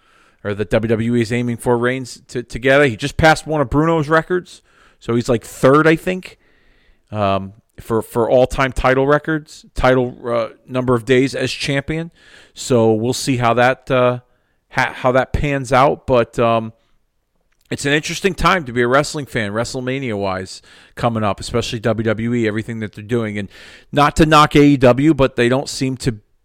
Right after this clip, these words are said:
be sitting at the top of the mountain, uh, right now. And hopefully with the announcement that Raw goes to Netflix, that, uh, Warner Brothers Discovery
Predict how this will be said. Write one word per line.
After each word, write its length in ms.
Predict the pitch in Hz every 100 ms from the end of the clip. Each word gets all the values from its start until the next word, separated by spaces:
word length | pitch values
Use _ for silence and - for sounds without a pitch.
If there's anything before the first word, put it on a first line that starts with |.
| _
be 320 | - 131 127 113
sitting 680 | - - 143 127 117 117 _ _ _ _ _ _ _
at 160 | 135 -
the 80 |
top 260 | - 123 117
of 60 | 117
the 80 |
mountain, 480 | 120 139 165 135 123 _ _ _ _
uh, 240 | 113 107 104
right 240 | 107 117
now. 320 | 113 104 113 - _ _ _
And 500 | - 117 113 113 104 - _ _ _ _
hopefully 680 | - 135 135 151 135 131 123 123 -
with 600 | 123 117 113 110 98 - _ _ _ _ _ _ _ _ _ 107
the 140 | 110
announcement 440 | 110 127 127 123
that 100 | 123
Raw 240 | 113 120 120
goes 220 | 113 110
to 100 | 123
Netflix, 500 | 123 - 123 117 -
that, 320 | 110 104 - - - - _ -
uh, 140 | 104 107
Warner 240 | 123 127
Brothers 300 | 123 120 113
Discovery 680 | - - 139 117 117 113